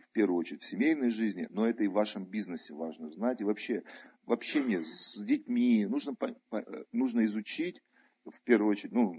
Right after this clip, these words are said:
я щас скажу все эти пять языков, но вы потом дома прочитаете, когда купите, осо-, ознакомитесь более подробно. А, у каждого человека есть вот эти пять языков любви. И один из языков любви, кстати,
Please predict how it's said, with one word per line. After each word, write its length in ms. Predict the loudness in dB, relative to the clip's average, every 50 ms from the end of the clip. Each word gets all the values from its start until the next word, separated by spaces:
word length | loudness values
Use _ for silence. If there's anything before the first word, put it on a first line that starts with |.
| -4
я 140 | 0 0 0
щас 160 | 0 0 -4
скажу 300 | -2 -2 2 6 6 6
все 240 | 6 4 4 4 4
эти 120 | 4 2
пять 260 | -2 0 0 0 0 -2
языков, 440 | -4 -4 -4 0 0 0 0 2
но 80 | 2 2
вы 80 | 2 2
потом 320 | 0 -2 0 0 0 4
дома 220 | 4 2 2 2
прочитаете, 640 | -2 -6 -8 -8 -8 -2 2 4 4 4 2 0 -4 -8
когда 260 | -10 -8 -8 -8 -8
купите, 760 | -6 -6 -6 -6 -8 -10 -6 -4 -4 -2 -2 -4 -6 -6 -8 -10
осо-, 600 | -10 -10 -10 -10 -10 -10 -10 -8 -8 -8 -8 -10
ознакомитесь 520 | -8 -6 -6 -4 -2 -2 -4 -4 -6 -12
более 260 | -2 0 0 0 0
подробно. 520 | -2 -4 -8 -2 0 0 0 0 -2 -10 -18 _ _ _ _ _ _ -20 -20 -20 -20 -18 _ -2
А, 280 | 0 2 2 2 0 0
у 120 | -2 -4
каждого 560 | -4 0 2 2 2 2 0 0 0 2 0 0
человека 400 | -2 -2 0 0 0 0 -2 -2
есть 260 | 0 0 0 0 -2
вот 120 | -4 -6
эти 140 | -6 -8 -8
пять 260 | -4 -4 -4 -4 -4
языков 380 | -6 -10 -10 -6 -6 -6 -6 -6
любви. 240 | -10 -6 -6 -6 -4
И 120 | 0 2
один 340 | 2 2 2 0 -2 -2 -2
из 140 | -2 -2 -4
языков 460 | -6 -6 -6 -4 0 0 0 2 0
любви, 320 | -4 -6 -4 -4 -6 -6
кстати, 340 | -6 -4 -4 -4 -4 -4 -6